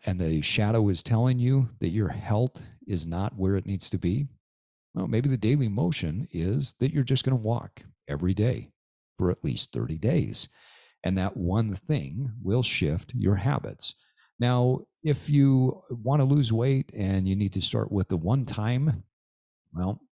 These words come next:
maybe the one time thing is that you are going to give up and throw away the Twinkies that are in the pantry. If you give up the Twinkies in the pantry one time and the daily motion is going for a walk,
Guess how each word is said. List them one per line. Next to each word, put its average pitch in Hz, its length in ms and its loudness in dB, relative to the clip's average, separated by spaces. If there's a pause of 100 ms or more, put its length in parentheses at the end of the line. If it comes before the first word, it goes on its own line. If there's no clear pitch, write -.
(140)
maybe 107 220 2
the 107 100 6
one 104 220 2
time 92 280 2
thing 98 360 0
is 90 540 2
that 90 180 0
you 92 260 4
are 82 320 2 (500)
going 95 200 0
to 90 300 0
give 113 280 0
up 95 240 -2
and 90 180 -4
throw 113 280 0
away 90 560 0 (220)
the - 60 0
Twinkies 90 600 -2
that 85 100 2
are 82 140 2
in 87 80 0
the 85 60 -6
pantry. - 560 -4 (1300)
If - 80 -14
you 73 60 -2
give 87 180 4
up 87 140 2
the - 80 -2
Twinkies 98 460 0
in 90 60 -2
the 80 60 -2
pantry 95 380 2
one 82 240 -2
time 98 400 0
and 73 80 -2
the 73 80 -2
daily 92 380 0
motion 90 440 2
is - 120 -2
going 90 260 -2
for 92 180 -6
a 73 60 -2
walk, 76 440 -6